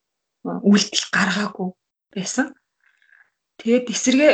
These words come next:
а, бас энэ дээр бас нэг гарсан судалгааныхын сонирхолтой зүйл гэх юм бол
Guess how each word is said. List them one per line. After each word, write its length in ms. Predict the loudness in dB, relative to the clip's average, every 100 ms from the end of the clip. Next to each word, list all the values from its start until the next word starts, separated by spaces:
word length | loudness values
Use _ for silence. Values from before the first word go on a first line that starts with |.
| 4
а, 240 | 2 2
бас 180 | -2 -6 0
энэ 140 | 0
дээр 140 | 0 -2
бас 200 | -6 -10
нэг 140 | -12
гарсан 320 | -10 -14 -12
судалгааныхын 640 | -14 -18 -10 -10 -10 -14 -14
сонирхолтой 440 | -12 -12 -12 -14
зүйл 200 | -12 -14
гэх 160 | -16 -18 -14
юм 80 |
бол 140 | -14